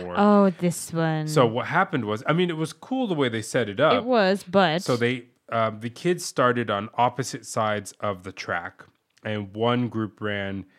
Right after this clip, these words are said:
Speaker 1: uh, or they all ran in one direction. I think they ran clockwise. So they started in the middle. They ran clockwise. They had to run around the goalposts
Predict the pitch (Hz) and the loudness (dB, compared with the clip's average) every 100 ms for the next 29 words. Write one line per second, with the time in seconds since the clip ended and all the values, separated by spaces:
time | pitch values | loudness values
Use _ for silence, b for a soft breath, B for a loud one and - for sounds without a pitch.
0 | b b _ 107 101 95 92 95 - 123 | b b _ -2 -2 -2 -4 -8 -2 2
1 | 131 139 156 156 135 131 123 120 117 107 | 4 6 6 6 4 4 2 0 -4 -2
2 | 110 107 101 98 110 107 135 120 107 101 | -2 -2 -4 -6 -4 -2 0 0 0 -2
3 | - 117 101 - 90 90 - 110 98 - | -4 0 0 0 -8 -8 -8 -8 -6 4
4 | 160 170 160 151 127 113 107 101 b b | 4 4 2 2 2 2 0 -4 b b
5 | b _ 95 95 127 147 143 - - 123 | b _ -10 -4 -2 -2 -4 -12 -8 -2
6 | 113 - 101 95 98 - 104 104 117 104 | -2 -2 -4 -2 -4 -6 -6 -2 -2 -2
7 | 92 98 117 143 135 131 131 123 - 110 | -6 -2 2 2 4 4 2 0 0 0
8 | 104 - 101 104 - - - | 0 -4 -4 -4 -8 -16 -20